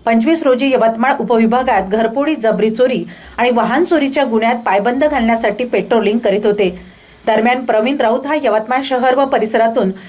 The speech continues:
दुचाकी चोरून त्याची विक्री करण्यासाठी फिरत असून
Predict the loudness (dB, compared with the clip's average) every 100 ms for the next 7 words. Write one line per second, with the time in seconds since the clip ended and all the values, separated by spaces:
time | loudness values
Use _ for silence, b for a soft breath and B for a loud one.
0 | B B -2 0 0 0 2 2 2 0
1 | -2 -2 -2 -2 -2 0 0 0 -2 -4
2 | -4 -2 0 0 -2 -4